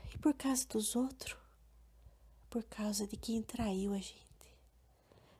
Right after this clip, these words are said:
por causa do que não deu certo, por causa do coração amargo que a gente teve. Eu me tornei guerreiro porque eu tinha tido muita traição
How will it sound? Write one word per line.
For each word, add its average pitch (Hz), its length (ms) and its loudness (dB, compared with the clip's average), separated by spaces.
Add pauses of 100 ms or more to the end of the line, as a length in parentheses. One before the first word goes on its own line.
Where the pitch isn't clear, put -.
(100)
por 220 100 -4
causa 202 340 -4
do 208 120 -6
que 202 420 -4
não 208 180 -2
deu 196 200 -2
certo, 190 720 -2 (840)
por - 100 -20
causa 190 240 -4
do - 80 -16
coração 208 540 -4
amargo 202 640 -2 (100)
que - 100 -8
a 202 80 -2
gente 190 380 -8
teve. - 520 -10 (2250)
Eu 294 140 4
me 277 80 4
tornei 233 360 6
guerreiro 196 500 4
porque 220 280 -2
eu 190 40 0
tinha 196 220 -6
tido - 260 -8
muita 233 240 -2
traição - 800 4